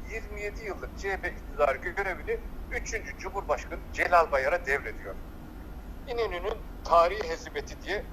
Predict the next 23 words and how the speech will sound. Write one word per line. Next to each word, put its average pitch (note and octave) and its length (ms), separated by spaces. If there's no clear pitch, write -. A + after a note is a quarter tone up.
başlıklar - 480
atılıyor G#2+ 460
böyle. G#2+ 220
İnönü'nün D3+ 560
hezimeti. C#3 500
Bütün - 200
gazetelerde B2 680
o D#3 160
dönem D3 240
öyle B2 160
yazılıyor. - 320
İnönü E3+ 280
ise - 240
o E3 180
yazılan B2+ 420
manşetlere, - 600
o - 240
dönemde D3+ 380
vardı, G#2 240
her F#3+ 220
dönem G#2+ 220
olduğu G#2 220
gibi - 240